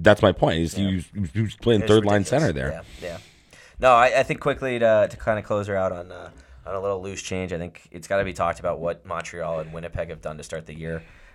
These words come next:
Speaker 2: Uh, Montreal third in the Atlantic. I think Winnipeg third in the Central. Um, it, it's been interesting starts. I think these are two teams that we both picked to, to kinda start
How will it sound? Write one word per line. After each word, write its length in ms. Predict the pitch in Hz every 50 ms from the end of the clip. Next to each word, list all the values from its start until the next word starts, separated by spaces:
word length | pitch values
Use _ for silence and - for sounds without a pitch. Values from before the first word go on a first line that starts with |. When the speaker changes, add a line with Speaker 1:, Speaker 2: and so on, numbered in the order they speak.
| _ - -
Speaker 2:
Uh, 320 | 85 85 85 80 78 76 71
Montreal 400 | 78 87 85 82 - 90 87 85
third 280 | - - 85 85 85
in 80 | 82 80
the 120 | 82 80 80
Atlantic. 560 | 78 80 87 92 95 95 95 95 87 - - - - - - -
I 40 | 87
think 200 | 85 85 82 82 - 80
Winnipeg 600 | 80 87 92 95 92 82 - 95 92 90 85 80
third 300 | - - 92 90 87 87
in 60 | 85
the 80 | 80
Central. 640 | - - - 101 110 107 - 110 104 104 101 92 - - - - - - _ _ - -
Um, 540 | 92 95 92 90 87 82 80 78 73 - -
it, 180 | - 107 - -
it's 140 | 113 113 -
been 120 | 180 160
interesting 320 | 151 139 - - - 123
starts. 240 | 110 - 104 107 -
I 60 | 98
think 120 | 95 92 90
these 120 | 101 98
are 40 | 95
two 140 | 82 - 98
teams 240 | 85 - 95 92 90
that 80 | 90
we 120 | 82 85 82
both 280 | 80 87 87 82 -
picked 260 | - - 85 - - -
to, 280 | 95 87 85 82 80 -
to 120 | - -
kinda 200 | - - - 82 -
start 320 | - - 87 87 82 -